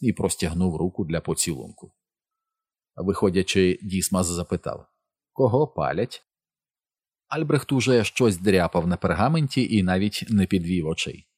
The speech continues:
"Що?" "Я бачив, стовп обкладають хмизом на площі. Кажуть, вже багато кого попалили". Альбрехт продовжував писати. У нас був ще один спалах чуми.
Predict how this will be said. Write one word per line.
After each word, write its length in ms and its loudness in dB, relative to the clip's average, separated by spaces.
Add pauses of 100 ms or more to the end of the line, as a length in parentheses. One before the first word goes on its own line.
(300)
"Що?" 380 -4 (1000)
"Я 220 2
бачив, 460 2
стовп 440 2
обкладають 760 0
хмизом 440 0
на 160 -2
площі. 520 -8 (140)
Кажуть, 420 0
вже 220 2
багато 420 -2
кого 260 -2
попалили". 640 -4 (880)
Альбрехт 440 -8
продовжував 720 -4
писати. 460 -8 (1000)
У 40 0
нас 260 2
був 220 4
ще 260 2
один 260 6
спалах 440 0
чуми. 380 -2